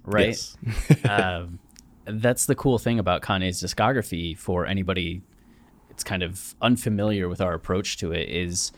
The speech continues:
Speaker 1: you can see that each album is Kanye reflecting back on that period leading up to the album. So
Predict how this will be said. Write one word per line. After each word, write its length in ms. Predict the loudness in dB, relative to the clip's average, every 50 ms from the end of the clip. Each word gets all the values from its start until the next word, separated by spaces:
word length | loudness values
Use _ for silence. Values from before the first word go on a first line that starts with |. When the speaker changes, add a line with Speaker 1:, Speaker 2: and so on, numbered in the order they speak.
| -16 -20 -20 -20 -20 -18 -8
Speaker 1:
you 160 | -4 -2 0
can 140 | 0 2 2
see 240 | 2 2 0 0 2
that 320 | 2 4 4 4 2 -2 -4 -2
each 240 | -2 -2 0 -2 -2 -2
album 420 | 0 0 2 2 0 0 0 -2
is 160 | -2 -4 -6 -6
Kanye 400 | -4 -4 -2 0 0 0 -2 -4
reflecting 600 | -6 -8 -8 -4 -2 -2 -2 -2 -4 -4 -6 -4
back 480 | -2 0 0 2 0 -2 -4 -10 -18 -20 -20 _ _ -2
on 220 | -2 -2 0 2
that 260 | 2 2 0 0 -2 -6
period 520 | -4 -2 0 0 2 2 0 0 -2 -6
leading 320 | -6 -6 -4 -4 -6 -6 -6
up 240 | -6 -6 -6 -8 -10
to 220 | -10 -6 -4 -4 -4
the 160 | -4 -4 -6
album. 460 | -4 -6 -6 -6 -6 -6 -6 -8 -10 -14 _ _ _ _ _ _ _ -20 -20 _
So 580 | -6 -2 2 2 4 4 4 2 0 -2 -4